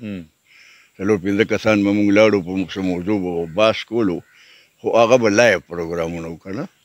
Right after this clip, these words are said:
Speaker 1: ښه.
Speaker 2: د، آ، ټي وي کې مو اکثر، آ، هغه زمانه کې د ریکارډ نه دغه کم و.
Speaker 1: هم.
Speaker 2: او لایو پروګرام.
Speaker 1: هم.
Speaker 2: بیا چې دلته راغو سټیشن،
Speaker 1: هم.
Speaker 2: نو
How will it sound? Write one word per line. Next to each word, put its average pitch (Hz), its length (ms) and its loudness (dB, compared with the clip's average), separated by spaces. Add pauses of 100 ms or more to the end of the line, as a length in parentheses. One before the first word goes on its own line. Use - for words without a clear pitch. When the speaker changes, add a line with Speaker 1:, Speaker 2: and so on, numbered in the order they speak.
(100)
Speaker 1:
ښه. 113 140 -6 (540)
Speaker 2:
د، - 20 -6 (360)
آ، 123 220 8 (100)
ټي 147 220 0
وي 127 80 0
کې 107 180 -6
مو 101 80 2
اکثر، 117 280 0
آ، 92 100 -8 (580)
هغه 95 180 0
زمانه 90 380 -2
کې 98 140 -8
د 87 100 -8 (120)
ریکارډ 107 280 0
نه 87 200 -2
دغه 87 280 -4
کم 113 340 0
و. 85 80 0 (300)
Speaker 1:
هم. 98 220 -16 (300)
Speaker 2:
او 80 100 -10
لایو 87 360 2
پروګرام. - 400 -20 (420)
Speaker 1:
هم. 92 220 -18 (1200)
Speaker 2:
بیا 165 360 6 (680)
چې 131 80 -6
دلته 123 380 2
راغو 123 340 2
سټیشن، 95 500 -8 (460)
Speaker 1:
هم. 90 220 -20 (1000)
Speaker 2:
نو 117 160 2